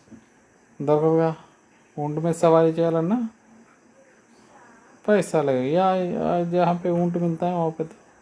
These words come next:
ఆ। बैलगाड़ी, ఎద్దుల బండి, मुफ्त। बस, టికెట్ लगेगा। గోది, గోది అంటే ఎత్తుకొని పోవడం అంట, ఓ,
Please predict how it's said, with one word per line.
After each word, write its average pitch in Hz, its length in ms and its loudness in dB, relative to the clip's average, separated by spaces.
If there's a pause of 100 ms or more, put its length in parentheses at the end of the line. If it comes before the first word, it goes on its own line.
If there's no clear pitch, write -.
(1000)
ఆ। 127 300 -6 (3500)
बैलगाड़ी, 175 540 4 (200)
ఎద్దుల 156 260 -2
బండి, 170 320 -2 (300)
मुफ्त। - 540 -6 (880)
बस, 170 480 2 (840)
టికెట్ 175 320 0
लगेगा। 113 380 -2 (640)
గోది, 175 480 4 (460)
గోది 175 320 0
అంటే 180 260 -4 (460)
ఎత్తుకొని 165 440 -4
పోవడం 123 320 2
అంట, 113 140 0
ఓ, 135 300 -4